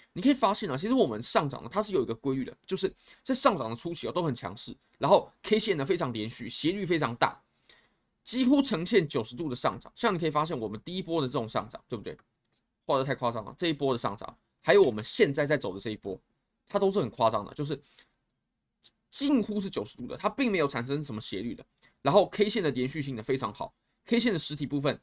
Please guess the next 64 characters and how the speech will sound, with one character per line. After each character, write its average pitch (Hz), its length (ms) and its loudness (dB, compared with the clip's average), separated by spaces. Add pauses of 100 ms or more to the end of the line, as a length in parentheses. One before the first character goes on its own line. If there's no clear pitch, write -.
很 131 180 -2
粗 165 160 -6
很 135 140 -2
长， - 220 -8
然 127 100 2
后 185 80 8
也 156 160 4
有 165 240 6
量 165 220 2
能 110 100 -6
的 117 60 -10
配 120 180 -4
合。 113 160 -18
那 190 100 0
这 202 120 -4
种 120 280 0
情 127 220 -6
况 131 180 -4
呢， 101 60 -10
就 131 140 -4
是 131 200 -2 (560)
我 - 80 -2
们 123 120 0
多 151 120 0
头 139 140 2
初 135 180 -6
期 120 120 -10
的 101 120 -6 (320)
表 - 160 -6
现。 - 240 -6 (480)
那 - 120 0
如 180 80 2
果 214 100 4
说 196 140 4
是 202 100 -6
到 - 200 6
了 147 40 4
中 175 240 -4
后 185 160 0
期 - 200 -8
呢， 62 120 -18 (240)
当 202 160 4
然 143 160 2
了， 98 80 -6
我 95 140 -2
们 143 80 -2
现 202 100 -2
在 202 140 2
是 - 100 -6
还 175 100 -4
没 147 120 -2
有 135 60 -4
进 143 140 -8
入 139 40 -4
到 135 100 2
中 135 180 -8
后 120 140 -4
期 - 140 -14
的， - 60 -12
至 226 200 -6
少 - 260 0 (280)
我 135 100 2
们 139 180 0
以 110 140 -8